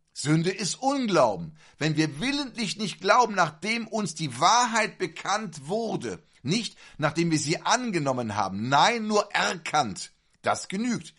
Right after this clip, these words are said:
Wenn wir willentlich nicht glauben, obwohl wir die Wahrheit erkannt haben,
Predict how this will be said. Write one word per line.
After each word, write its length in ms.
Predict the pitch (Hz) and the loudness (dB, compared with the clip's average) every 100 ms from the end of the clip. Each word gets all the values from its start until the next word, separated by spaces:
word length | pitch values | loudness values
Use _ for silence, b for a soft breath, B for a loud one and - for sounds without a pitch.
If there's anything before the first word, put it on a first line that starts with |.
| b b | b b
Wenn 180 | - 151 | -2 2
wir 200 | 151 131 | 2 0
willentlich 560 | 208 277 262 220 190 - | 0 0 -2 -4 -6 -6
nicht 240 | 233 - | -8 -8
glauben, 400 | 180 214 233 175 | 2 6 6 4
obwohl 500 | 165 151 147 226 240 | 2 -2 0 -2 -2
wir 60 | 202 | -2
die 240 | 170 123 | -6 -2
Wahrheit 440 | 165 226 240 202 - | 2 2 2 -2 -4
erkannt 540 | 147 - 190 240 - | -12 -6 -4 -4 0
haben, 320 | 185 202 190 | 4 4 2